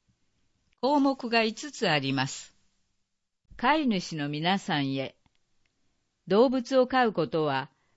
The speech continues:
その一生に責任を持つということです。どうしても飼えなくなった場合は、責任を持って新しい飼い主を探しましょう。また、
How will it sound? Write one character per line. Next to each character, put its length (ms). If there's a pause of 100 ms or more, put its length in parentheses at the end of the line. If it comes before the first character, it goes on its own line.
そ 240
の 160
一 140
生 280
に 140
責 340
任 300
を 60
持 140
つ 160
と 140
い 100
う 60
こ 140
と 160
で 140
す。 260 (1000)
ど 140
う 80
し 120
て 100
も 140
飼 200
え 80
な 140
く 120
な 140
っ 100
た 120
場 220
合 60 (120)
は、 240 (600)
責 400
任 260
を 80
持 140
っ 40
て 400 (280)
新 400
し 220
い 40
飼 200
い 60
主 300
を 60
探 300
し 120
ま 160
し 180
ょ 180 (1200)
う。 0
ま 120
た、 300